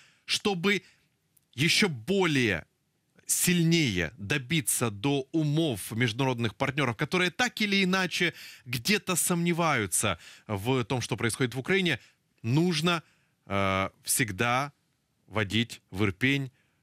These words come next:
в Бучу, в Гастомель, показать, ка-, на, на самом деле, какие, э, беды делает Российская Федерация. Скажите, пожалуйста, вот по вашему мнению, сейчас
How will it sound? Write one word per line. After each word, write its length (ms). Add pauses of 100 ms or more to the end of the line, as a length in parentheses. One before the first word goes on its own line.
в 600
Бучу, 680
в 60
Гастомель, 580
показать, 540
ка-, 180
на, 220
на 100
самом 260
деле, 200
какие, 440 (280)
э, 240
беды 460 (160)
делает 340
Российская 320
Федерация. 340
Скажите, 380
пожалуйста, 460
вот 100
по 100
вашему 360
мнению, 280
сейчас 560